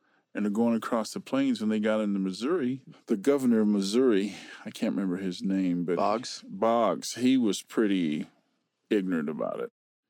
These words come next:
Speaker 1: And I think that was, now this is just what I think, okay? I think that was one of the biggest turning points of all, is, you know, blacks could not be the same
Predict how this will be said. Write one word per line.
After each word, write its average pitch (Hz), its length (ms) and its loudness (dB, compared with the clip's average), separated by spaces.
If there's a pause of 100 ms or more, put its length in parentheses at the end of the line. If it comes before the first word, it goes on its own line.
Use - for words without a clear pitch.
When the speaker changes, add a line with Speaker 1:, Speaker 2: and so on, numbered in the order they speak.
(140)
Speaker 1:
And 101 680 0
I 113 120 -2
think 107 360 -2
that 110 240 0
was, 95 500 -8 (140)
now 113 200 0
this 175 240 0
is 127 120 2
just 120 340 0
what 104 160 4
I 95 180 2
think, - 480 -12 (480)
okay? 95 380 -4 (100)
I 107 100 0
think 107 280 -2
that 104 220 0
was 98 180 -4
one 104 160 0
of 95 60 -2
the 92 60 -2
biggest 90 380 -4
turning 95 300 -4
points - 380 -6
of 90 140 -12
all, 62 320 -6 (680)
is, - 420 -8
you 110 160 -4
know, - 220 -8 (580)
blacks 90 320 -4
could 90 200 -6
not 90 280 -2 (120)
be 87 440 -8 (480)
the 92 100 -4
same 92 500 -2